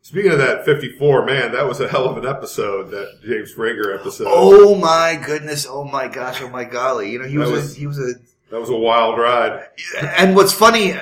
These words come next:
Speaker 2: is he said afterwards, he was very, very sweet and very apologetic.
Speaker 1: <laughs>
Speaker 2: Uh, he said that he, he had written a whole thing and
Speaker 1: Yeah.
Speaker 2: he had not, he had barely begun to scratch the surface.
Speaker 1: <laughs> Uh-huh.
Speaker 2: So at the end, when
Speaker 1: I had
Speaker 2: he
Speaker 1: the
Speaker 2: was
Speaker 1: feeling when I saw the large buildup he was putting together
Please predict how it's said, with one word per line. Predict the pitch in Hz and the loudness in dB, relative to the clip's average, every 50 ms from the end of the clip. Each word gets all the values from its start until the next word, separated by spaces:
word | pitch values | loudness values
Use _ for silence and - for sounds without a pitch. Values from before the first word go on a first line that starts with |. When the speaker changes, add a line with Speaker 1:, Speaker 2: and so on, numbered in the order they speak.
| 147 - - - | -12 -12 -6 -2
Speaker 2:
is | 143 139 143 | -2 -2 -2
he | 147 139 139 139 139 | -2 -2 -2 -2 -2
said | 139 - 190 190 160 | -2 0 0 2 2
afterwards, | 160 160 156 135 127 120 117 | 2 2 2 0 0 -2 -4
he | 120 120 | -6 -10
was | 120 117 | -10 -8
very, | 120 139 151 156 160 151 135 127 | -4 -2 0 0 0 -2 -2 -4
very | 123 139 147 131 | -4 -4 -4 -4
sweet | 135 - 156 156 151 135 117 | -4 -2 0 0 0 0 0
and | 127 | -2
very | 127 127 127 120 | 0 2 2 2
apologetic. | 113 - 135 143 135 120 113 - 147 156 147 127 120 - - - | 0 -2 -2 -2 -2 -2 -2 -2 -2 0 0 0 -2 -4 -8 -12
Speaker 1:
<laughs> | - 127 - 120 113 - | -12 -10 -10 -10 -10 -8
Speaker 2:
Uh, | - 117 120 127 131 127 | -6 -4 -4 -4 -4 -4
he | 139 139 | -6 -6
said | 139 - 160 147 147 | -4 -2 0 0 0
that | 139 127 117 | 0 -2 -2
he, | 120 123 117 113 117 | -4 -6 -8 -8 -10
he | 113 113 127 120 | -10 -10 -10 -8
had | 117 127 117 113 104 110 | -4 -4 -4 -4 -4 -4
written | 127 156 160 151 143 127 | -4 -4 -4 -6 -6 -8
a | 117 | -8
whole | 110 120 131 127 120 | -6 -6 -6 -6 -6
thing | - - 180 165 139 123 113 113 117 - | -6 -6 -4 -4 -4 -4 -4 -8 -12 -10
and | - - 131 127 | -2 0 0 2
Speaker 1:
Yeah. | 120 | 2
Speaker 2:
he | 117 | 0
had | 120 113 117 120 | -2 -4 -4 -4
not, | 123 123 120 117 117 - 117 | -2 -2 -2 -2 -4 -6 -8
he | 113 123 123 | -6 -4 -4
had | 110 113 113 | -4 -4 -6
barely | - 147 143 147 143 139 127 | -4 -4 -2 -2 -2 -4 -6
begun | 127 120 110 120 123 120 | -6 -6 -6 -4 -4 -4
to | 120 113 | -4 -6
scratch | 113 - - 123 113 113 117 - | -10 -10 -8 -6 -6 -6 -6 -8
the | - 113 107 | -10 -12 -10
surface. | - - 135 139 143 139 165 151 143 143 | -8 -6 -4 -4 -2 -2 0 -2 0 0
Speaker 1:
<laughs> | 147 135 | -2 -2
Uh-huh. | 139 135 131 - - - | -2 -4 -6 -8 -12 -6
Speaker 2:
So | - - 151 139 139 | -2 0 2 2 2
at | 139 143 | 0 -2
the | 151 151 170 190 | -2 -2 0 0
end, | 185 175 170 160 151 143 | 0 0 -2 -4 0 2
when | |
Speaker 1:
I | 180 214 | 2 4
had | 247 240 | 4 6
Speaker 2:
he | - | 4
Speaker 1:
the | - | 4
Speaker 2:
was | - - | 4 4
Speaker 1:
feeling | 175 175 185 180 165 160 147 | 4 4 4 4 4 2 2
when | 139 131 | 2 0
I | 131 | 0
saw | 135 - - 147 139 135 131 127 120 - 120 | -2 0 2 4 4 6 4 2 0 -2 -4
the | 123 | -6
large | 123 127 123 120 113 - - - | -4 -2 0 -2 -2 -2 -4 -4
buildup | 120 123 127 123 123 113 123 - | -2 0 0 0 0 -2 -2 -4
he | 131 117 | -6 -6
was | 107 107 104 104 | -6 -6 -6 -6
putting | - - 131 110 107 107 | -4 -4 -4 -4 -4 -6
together | 101 104 98 107 107 104 104 104 104 98 98 95 - - | -8 -8 -6 -4 -4 -2 -2 -2 -2 -2 -2 -4 -6 -12